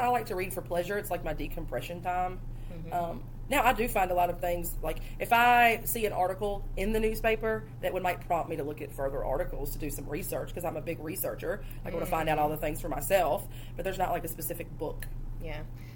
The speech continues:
Speaker 1: I'm all
Speaker 2: That,
Speaker 1: over the
Speaker 2: well,
Speaker 1: place.
Speaker 2: what I like about the Story Brand book is that it's, it compares the customer process to a storybook or, like, fiction. So, like, you have the hero of the story, and then you have the guide of the story. So, like, the person who owns the business is the guide,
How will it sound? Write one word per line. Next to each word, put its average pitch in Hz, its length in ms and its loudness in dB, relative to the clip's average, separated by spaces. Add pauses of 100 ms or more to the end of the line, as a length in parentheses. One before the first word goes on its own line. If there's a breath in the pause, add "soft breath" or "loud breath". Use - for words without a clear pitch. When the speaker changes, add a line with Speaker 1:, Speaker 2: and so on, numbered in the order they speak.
(120)
Speaker 1:
I'm 190 100 2
all 170 80 6
Speaker 2:
That, 156 60 6
Speaker 1:
over 156 80 0
the 160 60 -2
Speaker 2:
well, 240 160 2
Speaker 1:
place. 226 100 -2
Speaker 2:
what 240 100 2
I 262 80 0
like 240 220 -2
about 233 200 -4
the 202 80 -6
Story 214 260 -2
Brand 202 260 -4
book 185 200 -4
is 175 260 -6
that 170 280 -4 (580)
it's, - 440 -6 (400)
it 226 160 0
compares 226 520 -2
the - 80 -6
customer 208 480 -4
process 214 760 -4 (680 loud breath)
to 185 420 -4 (180)
a 180 80 -4
storybook 160 480 -4 (200)
or, 185 100 -4
like, 160 240 -6 (220)
fiction. - 320 -6 (100)
So, - 160 -8
like, 160 200 -6
you 165 100 -8
have 160 300 -2 (440 loud breath)
the 185 80 -4
hero 180 320 -4
of 160 100 -6
the 170 80 -6
story, 160 320 -6
and 156 80 -6
then 160 80 -8
you 160 80 -8
have 160 180 -6
the 160 60 -8
guide 147 380 -6
of - 100 -6
the - 60 -4
story. - 300 -4
So, - 140 -4
like, 151 140 -6 (220)
the 170 80 -6
person 170 240 -6
who 160 80 -6
owns 165 260 -8
the 156 80 -8
business 151 560 -6
is 160 140 -4
the 160 80 -4
guide, 156 420 -6